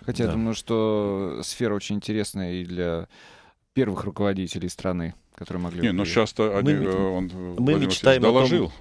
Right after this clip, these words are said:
Speaker 2: да, мы мечтаем о том, чтобы, э, на открытие, которое мы планируем провести
Speaker 1: Мгм.
Speaker 2: Государственным Кремлевским двор-, Кремлевском дворце, придет президент страны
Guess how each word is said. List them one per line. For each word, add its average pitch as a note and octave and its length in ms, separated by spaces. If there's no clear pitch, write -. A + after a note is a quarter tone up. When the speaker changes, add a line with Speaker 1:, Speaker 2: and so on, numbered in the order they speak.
Speaker 2:
да, F#2 180
мы B2 120
мечтаем A#2 540
о G#2 40
том, A2 220
чтобы, G2+ 640
э, F#2+ 300
на G#2 180
открытие, G#2 580
которое F#2+ 300
мы G2 140
планируем F#2 440
провести F2 380
Speaker 1:
Мгм. E2+ 60
Speaker 2:
Государственным F#2 500
Кремлевским F2+ 580
двор-, F2 220
Кремлевском G2+ 480
дворце, G2 360
придет F#2 320
президент F#2+ 420
страны A#2+ 500